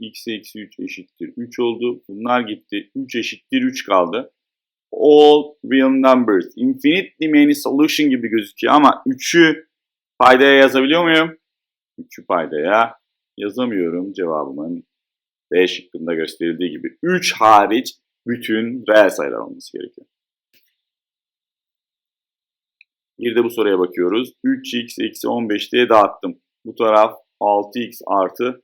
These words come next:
altı oldu. Bu tarafta da dokuz x eksi dokuz oldu. What is the solution set soruyordu. Dokuz x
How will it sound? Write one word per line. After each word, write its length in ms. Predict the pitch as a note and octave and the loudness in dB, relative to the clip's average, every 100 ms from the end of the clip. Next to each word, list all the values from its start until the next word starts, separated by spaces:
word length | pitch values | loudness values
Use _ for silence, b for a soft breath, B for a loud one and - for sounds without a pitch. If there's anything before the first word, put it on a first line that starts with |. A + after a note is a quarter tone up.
| _ | _
altı 360 | G2 G#2+ G2 G2+ | 2 2 2 -2
oldu. 260 | F2 C#2+ D#2 | -4 -6 -14
Bu 60 | F#2 | -6
tarafta 380 | A#2+ A2 - G2+ | 0 0 -2 -8
da 160 | F2+ | -6
dokuz 380 | G2+ G#2 A#2+ G#2 | -8 -10 -12 -12
x 160 | E2+ - | -14 -8
eksi 500 | A2 - - B2+ B2+ _ _ _ _ _ _ D3+ | -8 -8 -6 -6 -6 _ _ _ _ _ _ 2
dokuz 360 | D3 D3 B2+ | 2 2 2
oldu. 480 | A2 F2+ E2 B2 - _ _ _ - | 4 2 0 -8 -10 _ _ _ -6
What 260 | B2+ B2 | -2 -2
is 100 | A2+ | -4
the 80 | B2 | -8
solution 460 | C#3 C#3 C3 B2 A#2 | -4 -2 -2 -4 -8
set 260 | - F2+ | -8 -8
soruyordu. 560 | - E2+ D#2+ D#2+ C3+ C3 _ | -8 -8 -8 -8 -10 -10 _
Dokuz 420 | B2+ B2+ D#3+ C3 | -6 -4 -6 -4
x 220 | A#2+ A#2 | -6 -6